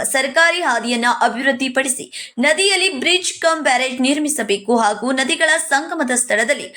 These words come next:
ಅರ್ಧ ಕಿಲೋಮೀಟರ್ ಉದ್ದ ಘಾಟ್ ನಿರ್ಮಿಸುವ ಮೂಲಕ ಪವಿತ್ರ ನದಿಯಲ್ಲಿ ಸ್ನಾನ ಮಾಡುವ ಸದ್ಭಕ್ತರಿಗೆ ಅನುಕೂಲ ಮಾಡಿಕೊಡಬೇಕೆಂದು ಸರ್ಕಾರವನ್ನ ವಿನಂತಿಸಿ, ಇದಕ್ಕೆ ಪೂರಕವಾಗಿ ಜಿಲ್ಲಾ ಉಸ್ತುವಾರಿ ಸಚಿವ ಸತೀಶ್ ಜಾರಕಿಹೊಳಿ ಅವರನ್ನು ಹಾಗೂ ಸ್ಥಳೀಯ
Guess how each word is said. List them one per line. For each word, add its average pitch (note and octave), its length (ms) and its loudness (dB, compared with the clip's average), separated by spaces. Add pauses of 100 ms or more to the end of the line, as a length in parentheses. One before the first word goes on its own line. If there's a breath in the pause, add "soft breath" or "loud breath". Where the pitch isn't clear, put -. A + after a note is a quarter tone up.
(340 loud breath)
ಅರ್ಧ F4+ 180 0 (180)
ಕಿಲೋಮೀಟರ್ E4 560 0 (100)
ಉದ್ದ A#3 140 -2 (200)
ಘಾಟ್ C4+ 240 0
ನಿರ್ಮಿಸುವ A#3 520 0
ಮೂಲಕ A#3 240 -2 (160)
ಪವಿತ್ರ E4 300 0 (160)
ನದಿಯಲ್ಲಿ A3+ 400 0
ಸ್ನಾನ C#4+ 260 0 (140)
ಮಾಡುವ A#3 240 2 (440 loud breath)
ಸದ್ಭಕ್ತರಿಗೆ F4+ 800 0 (140)
ಅನುಕೂಲ D#4+ 320 0 (160)
ಮಾಡಿಕೊಡಬೇಕೆಂದು A#3 800 -2 (100)
ಸರ್ಕಾರವನ್ನ D4 640 0 (160)
ವಿನಂತಿಸಿ, A#3 500 -4 (400 loud breath)
ಇದಕ್ಕೆ F#4+ 380 2
ಪೂರಕವಾಗಿ E4 680 2 (140)
ಜಿಲ್ಲಾ B3+ 200 2 (180)
ಉಸ್ತುವಾರಿ D4+ 500 -2
ಸಚಿವ C4 240 0 (160)
ಸತೀಶ್ B3 380 -2
ಜಾರಕಿಹೊಳಿ G#3+ 440 0 (100)
ಅವರನ್ನು B3 300 -2 (300 loud breath)
ಹಾಗೂ C#4+ 260 0 (120)
ಸ್ಥಳೀಯ F#4 280 4